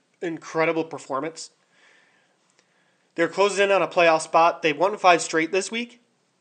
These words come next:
but they're not, like, I mean, the White Sox are obviously the news in town. But I think the Cubs might be finding their stride, but there's not really a lot to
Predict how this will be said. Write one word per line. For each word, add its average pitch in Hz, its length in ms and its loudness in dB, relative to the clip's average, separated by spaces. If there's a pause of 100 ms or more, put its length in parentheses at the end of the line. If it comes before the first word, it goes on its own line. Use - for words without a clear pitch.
(600)
but 165 140 -2
they're 175 140 2
not, 170 260 2
like, 147 180 -6
I 151 40 -14
mean, 156 120 -6
the 139 60 -4
White 160 180 4
Sox 156 280 -2
are 143 60 -6
obviously 147 580 -4 (260)
the 160 80 -4
news 139 300 -8
in 160 80 -6
town. 170 360 -6 (1400)
But 165 160 -4
I 160 100 -2
think 196 200 -4
the 165 60 -8
Cubs 165 280 -2
might 151 200 -2
be 180 120 -8
finding 170 300 -4
their 139 100 -6
stride, 151 400 -4
but - 20 -12
there's 127 140 -14
not 143 160 -8
really 156 180 -8
a 135 80 -10
lot 135 260 -14
to - 60 -20